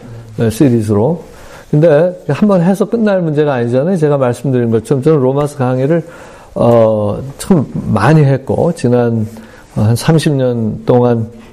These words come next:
제가 어저께 제 그 간증도 좀 드렸지만, 어, 한 수백 번은 하지 않았나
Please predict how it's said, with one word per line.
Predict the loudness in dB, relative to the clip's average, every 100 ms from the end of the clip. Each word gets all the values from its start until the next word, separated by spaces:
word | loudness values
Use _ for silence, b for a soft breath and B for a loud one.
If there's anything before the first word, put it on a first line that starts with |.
| -10
제가 | 0 2
어저께 | 2 2 2
제 | 4 2 2 -4 -4
그 | 0 0
간증도 | 0 -2 0 0 0 -2 -2
좀 | -2 -2
드렸지만, | 2 2 2 0 0 0 -6 B B B -6
어, | -2 0 -2 -2 -4 -4
한 |
수백 | -2 2 4 4 4
번은 | 2 4 2 0
하지 | -2 0
않았나 | 2 2 0 -2 -2 -6